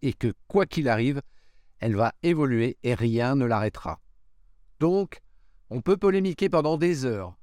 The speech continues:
des jours, des mois à dire « Est-ce que c'est bien ? Est-ce que c'est mal ? » Ça ne changera rien au fait qu'elle est là et qu'elle va continuer à évoluer. Donc, elle fait partie de notre vie à partir de maintenant,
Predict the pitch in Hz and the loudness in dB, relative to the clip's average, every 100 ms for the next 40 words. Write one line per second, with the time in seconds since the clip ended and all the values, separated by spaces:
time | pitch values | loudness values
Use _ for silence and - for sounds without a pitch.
0 | - 120 214 180 156 135 107 104 117 208 | -6 -2 0 0 0 0 0 -2 0 0
1 | 208 214 214 214 185 139 123 170 185 190 | 0 0 0 2 2 2 0 -2 2 0
2 | - - - - - 120 - 156 - 156 | -2 -16 -20 -20 -8 -6 -2 -2 0 0
3 | 139 131 135 131 131 131 131 - 123 131 | 0 0 0 0 0 -2 -6 -2 -2 -2
4 | - 151 - 156 143 120 120 120 135 135 | -2 -4 -2 0 0 0 -2 -2 -2 -6
5 | - - - - - - - - - 123 | -12 -20 -20 -20 -20 -20 -20 -12 -4 -2
6 | - 127 113 110 120 147 127 - 131 - | 0 0 2 2 2 2 -2 -2 -4 -2
7 | 110 101 98 113 139 - - - 110 98 | -2 0 0 0 -2 -6 -10 -4 -2 -2
8 | 104 160 143 135 127 113 117 - 104 117 | -2 -2 -2 -2 0 0 -2 -2 -2 0
9 | 135 123 104 82 - - - - - - | 2 2 0 -2 -10 -20 -20 -20 -20 -20
10 | - - - 123 196 226 - - - - | -20 -20 -4 2 2 0 -6 -20 -20 -20
11 | - 120 117 180 - 156 - - 196 143 | -6 -4 0 0 2 0 -2 -4 -2 0
12 | 139 139 - 127 113 120 170 - 110 - | 0 -2 0 0 0 0 -4 -4 -4 -4
13 | - - 156 104 101 151 170 131 107 | -4 0 0 0 0 0 0 -2 -4